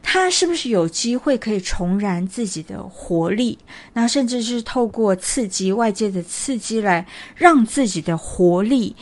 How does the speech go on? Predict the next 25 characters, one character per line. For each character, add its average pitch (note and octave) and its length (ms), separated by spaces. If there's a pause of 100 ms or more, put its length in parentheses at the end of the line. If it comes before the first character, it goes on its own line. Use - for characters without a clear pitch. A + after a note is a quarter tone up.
(420)
呃， E3 160
再 D4+ 280
次 G#3+ 220
的 E3+ 180
展 - 320
现， F#3+ 400 (320)
或 C#4+ 200
者 G#3+ 120
是 A3+ 120
满 F#3 240
足 F#3 200
他 G#3 160
的 F3+ 320 (300)
对 B3 180
人 F3+ 260
生 G#3+ 280
更 A3 180
多 F#3 180
的 F#3 80
一 E3+ 120
个 F3+ 180
好 A3 420
奇 E3+ 340
心 F#3 400
啊。 G3 200